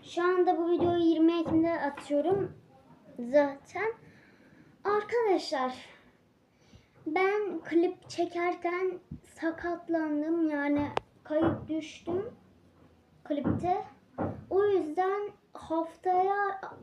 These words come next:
video atabiliriz. Doktora gittik. Doktor aya alçıya alınmayacak dedi ama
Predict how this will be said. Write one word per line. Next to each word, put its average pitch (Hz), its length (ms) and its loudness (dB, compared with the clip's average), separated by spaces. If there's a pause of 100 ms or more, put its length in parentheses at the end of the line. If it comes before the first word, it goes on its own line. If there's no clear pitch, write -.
(300)
video 285 340 0
atabiliriz. 339 720 -4
Doktora 349 560 0
gittik. 381 340 2 (440)
Doktor 359 460 2 (300)
aya 320 680 -2 (180)
alçıya 339 500 -4
alınmayacak 320 640 2
dedi 294 180 -2 (140)
ama 415 260 0